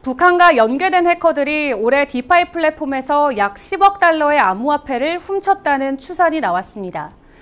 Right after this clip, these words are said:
블록체인 분석 업체인 체인얼리시스는 올해 들어서 지난달까지 해킹으로 도난당한 암호화폐 전체 피해 금액은 십구억 달러에 달한다고 밝혔는데요.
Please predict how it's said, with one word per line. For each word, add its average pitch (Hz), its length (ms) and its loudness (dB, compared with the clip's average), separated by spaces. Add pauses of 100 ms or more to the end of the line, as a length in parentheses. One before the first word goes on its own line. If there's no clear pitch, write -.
(400)
블록체인 339 460 -2
분석 294 340 4
업체인 339 400 0
체인얼리시스는 311 1300 -2
올해 262 240 2
들어서 277 360 -2
지난달까지 285 1000 -2 (340)
해킹으로 330 480 0
도난당한 277 800 0
암호화폐 311 600 0
전체 262 400 -6
피해 330 320 -6
금액은 294 560 -4
십구억 359 640 -4
달러에 285 340 -2
달한다고 214 560 -4
밝혔는데요. 208 840 -6